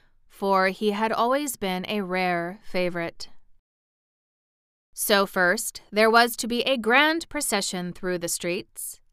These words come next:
after which the little old man was requested to perform some of his wizardries in the great throne room of the palace. In the afternoon, there were to be games and races.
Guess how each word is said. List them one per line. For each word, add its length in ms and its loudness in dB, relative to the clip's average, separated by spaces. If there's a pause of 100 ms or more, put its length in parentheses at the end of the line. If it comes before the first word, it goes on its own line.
after 400 4
which 400 -2
the 100 -2
little 260 -2
old 300 -2
man 400 -2
was 240 2
requested 520 -6
to 120 -6
perform 560 -2
some 300 0
of 100 -4
his 220 -6
wizardries 720 -6
in 140 -4
the 60 -2
great 420 -4
throne 320 2
room 340 -2
of 240 -4
the 80 -8
palace. 600 -4 (1120)
In 220 0
the 80 0
afternoon, 800 2
there 260 4
were 220 4
to 160 -6
be 160 -2
games 560 0
and 280 -4
races. 680 -6